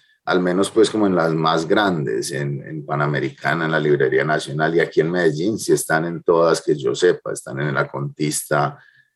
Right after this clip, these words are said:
en Ex Libris, en Grámata, en la de la Universidad de Antioquia,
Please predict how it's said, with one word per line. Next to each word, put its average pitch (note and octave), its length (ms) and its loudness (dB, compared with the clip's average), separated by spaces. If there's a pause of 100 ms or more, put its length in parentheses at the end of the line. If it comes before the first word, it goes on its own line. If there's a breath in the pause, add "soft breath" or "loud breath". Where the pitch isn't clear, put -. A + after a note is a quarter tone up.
en D#2+ 300 2
Ex C#2+ 280 -2
Libris, E2+ 520 6
en D#2 180 -2
Grámata, D#2+ 1000 2 (320)
en D#2 540 0
la D2 180 4
de C2+ 80 2
la C2+ 80 2
Universidad C#2+ 440 2
de D2 120 0
Antioquia, D#2+ 800 2